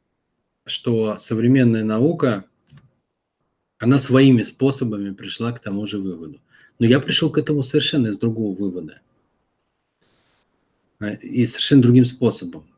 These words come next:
Я анализировал вообще, как работает, э, желание к власти.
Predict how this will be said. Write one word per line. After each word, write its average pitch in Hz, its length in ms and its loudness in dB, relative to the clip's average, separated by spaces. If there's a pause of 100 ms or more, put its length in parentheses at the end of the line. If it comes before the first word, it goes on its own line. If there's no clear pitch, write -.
(140)
Я 120 260 0
анализировал 127 600 6
вообще, 117 200 0
как 123 220 -2
работает, 117 680 -4
э, 101 260 -12 (1040)
желание 123 440 2
к 120 60 -8
власти. 110 580 -4